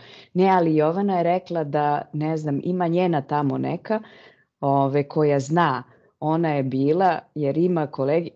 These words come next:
i onda idu tako, da se ljudi na taj način raspituju <laughs> za stvari, ono, kao, koje su,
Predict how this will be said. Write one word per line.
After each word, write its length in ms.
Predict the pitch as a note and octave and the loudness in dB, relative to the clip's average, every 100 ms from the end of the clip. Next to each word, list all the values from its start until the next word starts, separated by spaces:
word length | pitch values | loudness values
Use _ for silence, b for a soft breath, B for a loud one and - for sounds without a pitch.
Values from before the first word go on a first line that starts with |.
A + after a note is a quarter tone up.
| _ _ | _ _
i 200 | C3+ C3 | -4 0
onda 240 | C#3 D#3+ E3 | 0 2 2
idu 240 | E3+ E3 | 0 -2
tako, 360 | D#3 C#3+ - - | -2 -4 -6 -10
da 140 | D3+ D3 | -6 -6
se 160 | - | -4
ljudi 260 | D#3+ G#3 A3 | 0 2 2
na 120 | F3 | 0
taj 260 | - F3 F#3+ | 0 0 2
način 380 | F3 F3 - D3+ | 0 -2 -6 -8
raspituju 680 | C3 - C3+ C3+ F3+ F3+ G#3+ G#3 G#3 - | -8 -8 -8 -4 -2 2 2 0 -2 -2
<laughs> 400 | - - A3+ - | -4 -2 -4 0
za 220 | G3+ - - | 0 0 -4
stvari, 580 | - - - D3 D#3+ C#3+ | -8 -16 -2 2 4 2
ono, 180 | C3+ C3+ | 0 -4
kao, 240 | - A2+ | -8 -10
koje 280 | A2+ G#2+ A2+ | -6 -6 -6
su, 360 | - B2 B2 | -6 -6 -6